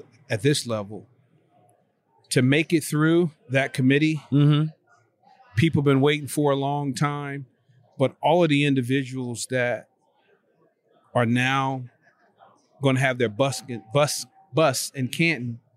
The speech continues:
Speaker 1: it's deserving.
Speaker 2: Yeah.
Speaker 1: Devin is someone that was really, really special.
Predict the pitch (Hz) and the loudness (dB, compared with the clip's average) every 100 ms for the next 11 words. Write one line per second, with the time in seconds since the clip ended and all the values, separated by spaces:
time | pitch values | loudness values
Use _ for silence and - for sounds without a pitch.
0 | _ _ _ _ _ - 151 180 165 180 | _ _ _ _ _ -8 -4 0 2 2
1 | 190 151 104 _ _ 123 131 101 98 _ | 0 -2 -6 _ _ 0 2 0 -6 _
2 | _ _ _ _ _ _ _ _ _ _ | _ _ _ _ _ _ _ _ _ _
3 | - 135 127 247 302 294 285 277 262 208 | -18 -12 -2 0 2 2 2 4 4 2
4 | - _ _ _ _ _ _ _ _ _ | -12 _ _ _ _ _ _ _ _ _
5 | _ _ _ - 160 - 220 202 185 175 | _ _ _ 0 2 2 0 0 0 -2
6 | 175 165 147 143 139 135 - _ _ _ | 0 -2 0 0 0 -4 -10 _ _ _
7 | _ _ _ _ _ _ _ 135 127 117 | _ _ _ _ _ _ _ 0 2 0
8 | 127 170 190 165 143 135 139 120 101 - | -2 2 4 2 0 0 -2 -2 -6 -8
9 | - - - - | -8 -10 -12 -16